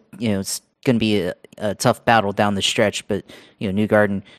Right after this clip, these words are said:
is pretty dominant, uh, so far. I mean, it was between him and Alexander Rossi, who's also looking good so far this year. But, yeah, Newgarden's, um, looking like, you know, he's getting into his prime, I think,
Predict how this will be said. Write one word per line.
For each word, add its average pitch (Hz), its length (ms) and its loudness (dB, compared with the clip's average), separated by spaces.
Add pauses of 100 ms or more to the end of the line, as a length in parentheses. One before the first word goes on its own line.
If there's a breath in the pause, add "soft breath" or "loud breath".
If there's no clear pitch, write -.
is - 40 -10
pretty 117 240 2
dominant, 107 560 2
uh, 104 240 -2
so 113 240 2
far. 110 360 4
I 104 40 2
mean, 101 200 -4
it - 20 -4
was 95 120 -8
between 113 420 -4
him 110 300 -2 (340 soft breath)
and 95 340 -4 (140)
Alexander 110 500 4
Rossi, 123 540 4
who's 120 320 -2
also 110 380 4
looking 113 300 0
good 110 280 2 (180)
so 117 200 0
far 110 220 4
this 107 260 -4
year. 110 240 0 (300 loud breath)
But, 101 220 2 (140)
yeah, 113 160 -4
Newgarden's, 107 680 2
um, 101 240 0 (520 loud breath)
looking 113 380 -2
like, 104 300 2
you 104 80 -2
know, 104 60 0
he's 110 160 -2
getting 123 280 4
into 120 200 4
his 110 140 4
prime, 120 360 2
I 113 80 2
think, 117 560 -6